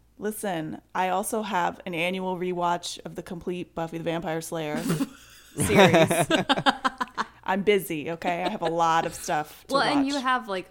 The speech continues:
Speaker 3: all of Keanu's films on heavy rotation, so you gotta make time for each one.
Speaker 1: Also true. <laughs>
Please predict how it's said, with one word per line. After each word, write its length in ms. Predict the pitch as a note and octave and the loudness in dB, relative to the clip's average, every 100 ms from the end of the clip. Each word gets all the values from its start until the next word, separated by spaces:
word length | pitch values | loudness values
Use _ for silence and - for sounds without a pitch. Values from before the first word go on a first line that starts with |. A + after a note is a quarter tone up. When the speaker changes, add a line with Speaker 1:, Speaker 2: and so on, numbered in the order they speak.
| - | -6
Speaker 3:
all 160 | F#3 | -4
of 140 | F#3+ F#3 | -4 -8
Keanu's 420 | - F#3 E3+ E3+ | -8 -8 -8 -10
films 400 | - F3+ E3+ E3 | -8 -6 -6 -8
on 260 | - E3 E3+ | -10 -10 -8
heavy 240 | E3+ E3 | -10 -10
rotation, 680 | D#3+ C#3+ - A3 - E3 D#3+ | -12 -12 -8 -8 -8 -12 -12
so 280 | - E3 D#3+ | -12 -10 -8
you 180 | E3+ | -8
gotta 160 | F3 G3 | -8 -6
make 180 | F#3+ D#3+ | -8 -8
time 240 | - F3 | -10 -10
for 140 | E3+ E3 | -10 -12
each 200 | D#3 - | -12 -12
one. 360 | A#2+ D3 F3+ - | -10 -10 -14 -14
Speaker 1:
Also 280 | - E3+ - | -14 -12 -12
true. 320 | E3 D#3+ D#3 - _ _ _ _ | -10 -8 -8 -12 _ _ _ _
<laughs> 100 | A4 | -18